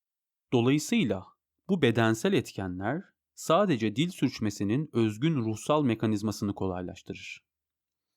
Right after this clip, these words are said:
Bir keresinde bu ilişki için yaptığım bir benzetmeyi burada tekrarlayacağım. Çünkü daha iyisini bulamıyorum. Karanlık bir gecede tek başıma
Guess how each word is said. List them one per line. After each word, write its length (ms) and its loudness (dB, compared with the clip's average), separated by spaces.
Bir 120 0
keresinde 640 0
bu 120 0
ilişki 420 -2
için 200 -2
yaptığım 520 0
bir 140 0
benzetmeyi 600 0
burada 420 2
tekrarlayacağım. 920 -4
Çünkü 340 0
daha 240 4
iyisini 540 0
bulamıyorum. 500 -2
Karanlık 540 4
bir 60 0
gecede 480 -2
tek 260 0
başıma 580 0